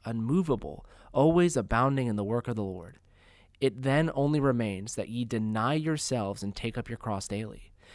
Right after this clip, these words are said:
Deny yourselves every pleasure which does not prepare you for taking pleasure in God, and willingly embrace every means of drawing near to God,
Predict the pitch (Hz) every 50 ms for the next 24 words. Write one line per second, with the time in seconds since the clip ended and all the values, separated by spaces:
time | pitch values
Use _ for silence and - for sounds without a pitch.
0 | - - - 147 131 135 147 180 214 208 165 135 - - 107 92 95 - 127 165
1 | 165 170 160 - - - 156 170 165 131 110 101 101 107 - - - 135 131 147
2 | 131 107 - - 110 - - 123 135 143 135 113 98 - - 104 - - 123 117
3 | - 123 113 - - 101 95 85 95 92 92 95 - 117 117 110 101 101 - -
4 | 131 123 117 120 139 156 165 175 175 165 160 160 156 123 120 113 104 123 117 110
5 | - - 120 143 160 160 165 170 170 160 147 135 127 127 131 127 110 104 95 -
6 | - - 113 107 110 113 110 110 107 104 98 - 98 95 - 95 - - - -
7 | -